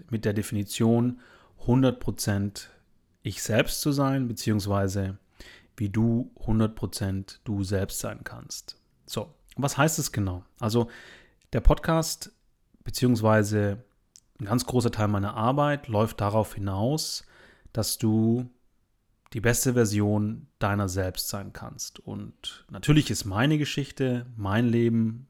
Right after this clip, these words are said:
mein Werdegang, so wie ich meinen Tag bestreite, auch so ein bisschen die Orientierung, was ich hier teile, aber natürlich auch die Menschen, die ich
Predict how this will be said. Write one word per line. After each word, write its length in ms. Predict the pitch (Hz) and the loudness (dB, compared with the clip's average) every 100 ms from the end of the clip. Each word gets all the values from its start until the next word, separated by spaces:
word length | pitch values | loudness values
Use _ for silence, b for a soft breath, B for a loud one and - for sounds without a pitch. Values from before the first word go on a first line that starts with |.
| _ | _
mein 720 | 107 98 104 113 117 113 104 | -6 -2 2 2 2 -2 -4
Werdegang, 720 | 101 104 110 113 107 104 107 104 B B B B B B | -2 0 0 0 0 -2 -4 -8 B B B B B B
so 320 | - 107 104 | -2 0 0
wie 280 | 98 98 139 _ - | -2 -6 -10 _ -6
ich 260 | 127 - | -4 0
meinen 220 | 117 110 113 | 2 2 2
Tag 280 | 104 110 | -2 -6
bestreite, 720 | - - - 104 120 135 127 151 _ _ _ _ _ _ _ _ - | -8 -12 -6 -2 -2 -2 -6 -8 _ _ _ _ _ _ _ _ -20
auch 120 | - | -6
so 120 | 127 | 2
ein 80 | 139 | 2
bisschen 380 | 127 - 151 139 | 2 2 2 2
die 180 | 131 135 | 2 2
Orientierung, 920 | 120 110 - - 180 165 165 165 165 - - | 0 -2 -2 0 2 4 2 0 -4 -10 -4
was 200 | 120 120 | -2 -2
ich 80 | |
hier 180 | - 120 | -4 -4
teile, 440 | - 113 113 113 110 | -2 2 4 2 0
aber 180 | 104 | -8
natürlich 360 | 107 107 127 113 | -6 -2 -2 -2
auch 140 | 110 | -6
die 120 | - 113 | -4 2
Menschen, 480 | 117 131 - 123 | 2 2 0 0
die 140 | 117 117 | 0 -2
ich 260 | 113 - | -4 -12